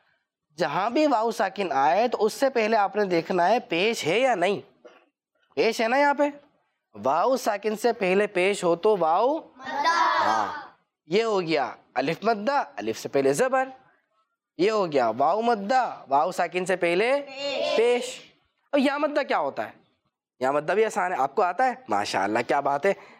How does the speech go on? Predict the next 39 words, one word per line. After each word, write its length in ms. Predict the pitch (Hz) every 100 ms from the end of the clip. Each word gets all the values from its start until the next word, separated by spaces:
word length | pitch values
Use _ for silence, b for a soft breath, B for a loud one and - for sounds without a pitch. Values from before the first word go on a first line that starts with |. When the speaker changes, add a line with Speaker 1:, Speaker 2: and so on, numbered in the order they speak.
| B B
Speaker 1:
अभी 160 | 151 190
हम 100 | 202
किड्स 200 | 220 180
मदनी 220 | 180 185
चैनल 220 | 196 180 160
के 80 |
नाज़रीन 300 | 160 139 143
को 80 | 180
भी 80 | 214
समझाते 380 | 220 220 196 220
हैं, 60 |
फिर 100 | 202
आपसे 200 | 143 143
पूछ 180 | 156 127
लेंगे, 260 | 101 98 95 _ -
ठीक 180 | 233 359
है। 60 | 349 b b b b b _ _
ये 240 | 190 247 302
है 160 | 226 247
या 220 | 240 196
मद्दा, 280 | 156 143 147
ये 380 | 160 185 226 214
रहा 100 | 175
या 180 | 156 131
मद्दा, 280 | 117 98 95 - _ _ _ _ _
ये 80 | 123
भी 100 | 143
बहुत 200 | 196 220
आसान 300 | 220 208 214
है। 100 | 214 - -
ये 120 | 240
देखें, 280 | 190 - 127
ये 260 | 135 175 196
है 140 | 226
या 400 | 240 165 165 190
साकिन। 600 | - 156 117 - 196 131 120 _ _ _ _ _ -
आपने 360 | 185 254 302 277
देखना 360 | 214 - 202
है 380 | 175 190 233 285